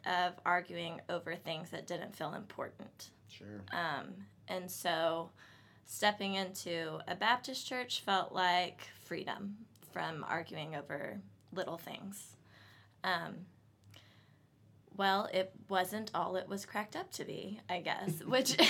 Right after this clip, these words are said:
Speaker 1: isn't, isn't to say that Beltway is messed up, but we stayed in the Baptist tradition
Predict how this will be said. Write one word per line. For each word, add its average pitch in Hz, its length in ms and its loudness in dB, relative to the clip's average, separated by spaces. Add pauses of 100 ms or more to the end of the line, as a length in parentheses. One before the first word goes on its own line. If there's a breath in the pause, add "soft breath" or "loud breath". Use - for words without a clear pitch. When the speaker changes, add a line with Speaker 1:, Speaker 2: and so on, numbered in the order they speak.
(180)
Speaker 1:
isn't, 277 360 4 (360 loud breath)
isn't 349 300 6
to 349 100 4
say 285 220 8
that 247 200 6
Beltway 220 440 8
is 202 120 0
messed 185 340 2
up, 262 360 6
but 208 300 6
we 240 180 2
stayed 220 800 4
in 208 320 4
the 202 80 2
Baptist 185 460 4
tradition 175 720 -2